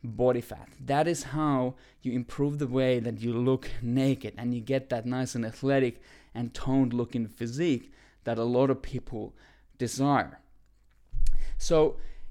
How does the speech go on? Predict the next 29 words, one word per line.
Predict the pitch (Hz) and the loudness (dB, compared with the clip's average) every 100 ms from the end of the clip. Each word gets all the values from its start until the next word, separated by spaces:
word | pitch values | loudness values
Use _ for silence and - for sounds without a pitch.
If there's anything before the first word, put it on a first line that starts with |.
| - - - - | -10 -12 -14 -6
the | 165 | -4
calorie | 165 170 185 233 214 | -4 2 2 4 2
balance | 160 180 170 151 | 4 2 2 0
is | 139 | -2
gonna | 160 156 | -2 0
determine | 147 143 170 156 131 | -2 -2 0 0 2
what | 147 - | 0 0
happens | 156 151 131 | -4 -4 -2
with | 135 131 | -2 -2
your | 131 117 | -2 -2
weight, | 127 202 131 - | 0 -2 -2 -6
but | 139 | -6
then | 139 170 175 - | -2 -4 -4 -8
other | 160 233 226 202 | -4 0 0 0
things | - 196 175 131 - | -4 -4 0 -2 -2
such | 147 135 | -6 -6
as | - | -12
how | - 160 180 | -8 -4 -2
you're | 143 127 | 0 -2
training, | 101 - 127 123 143 151 156 147 - _ | -4 -8 -6 -2 -2 -2 -6 -12 -20 _
how | - 156 | -8 -4
you're | 160 131 120 | -2 -2 -4
sleeping, | - - 135 143 143 147 | -6 -6 -2 -2 -2 -6
how | 135 156 | -4 -4
you're | 165 160 | -4 -2
managing | 143 139 143 127 123 | 0 2 0 0 -4
your | 113 | -4
stress | 98 - - 143 143 | -8 -12 -4 -2 -2
levels, | 143 143 139 139 139 | -4 -2 0 -2 -4